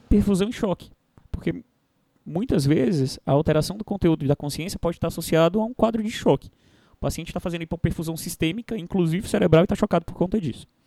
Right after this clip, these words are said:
Então, A B C, e nesse A B C, checar sempre saturação e destro.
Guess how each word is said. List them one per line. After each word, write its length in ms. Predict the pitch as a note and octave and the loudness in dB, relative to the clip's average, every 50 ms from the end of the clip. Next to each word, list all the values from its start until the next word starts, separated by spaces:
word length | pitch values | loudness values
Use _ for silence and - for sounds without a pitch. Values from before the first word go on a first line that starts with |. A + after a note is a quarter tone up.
| _ _ _ _ - - _ _ _ - | _ _ _ _ -20 -20 _ _ _ -12
Então, 340 | C3+ B2+ B2+ D3+ D#3 E3 - - | -10 -4 -4 -4 -4 -4 -6 -4
A 100 | C#3 C#3 | -4 0
B 100 | C#3 C#3 | 0 0
C, 240 | - - D#3 G3+ - _ _ _ _ _ | 0 2 0 -2 -2 _ _ _ _ _
e 120 | - D3 D3+ | -6 -6 -4
nesse 340 | D#3 E3 F#3 - - - E3 | -2 -2 -2 -2 0 2 2
A 80 | D#3 | 2
B 160 | F3+ E3 D3 | 2 2 0
C, 280 | C#3+ - - - C4+ - _ _ _ _ _ _ _ | 0 0 0 -2 -2 -2 _ _ _ _ _ _ _
checar 380 | - - - F3+ - - D#3+ D#3 | -8 0 0 0 2 2 0 0
sempre 400 | - - D3+ C3 - - B2 B2+ | 2 0 -2 0 2 2 2 2
saturação 420 | - C#3+ - D#3+ C#3+ C#3+ - E3+ | 2 2 2 2 0 0 -2 -4
e 60 | E3+ | -2
destro. 360 | D3+ A#2+ G#2+ - - - - | -2 -2 -2 -2 -6 -10 -12